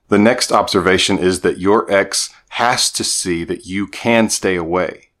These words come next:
that you have the ability, that you have the inner strength, and that you have the quality of life that you can stay away from them and that you aren't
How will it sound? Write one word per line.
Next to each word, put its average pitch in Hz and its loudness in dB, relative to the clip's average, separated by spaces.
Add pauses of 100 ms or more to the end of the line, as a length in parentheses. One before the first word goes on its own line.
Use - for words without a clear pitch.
that - -8
you 110 0
have 92 -2
the 82 -8
ability, 127 -2 (300)
that - -10
you 101 -6
have 92 -2
the 85 -8
inner 95 -4
strength, - -4 (260)
and 95 -4
that 95 -2
you 104 -4
have 92 0 (140)
the 92 -2
quality 110 2
of 95 0
life 87 0 (100)
that - -12
you 85 -6
can 76 -8
stay 76 -2
away 101 0
from 76 -8
them 71 -8 (300)
and 85 -4
that 87 -2
you 82 -4
aren't 80 2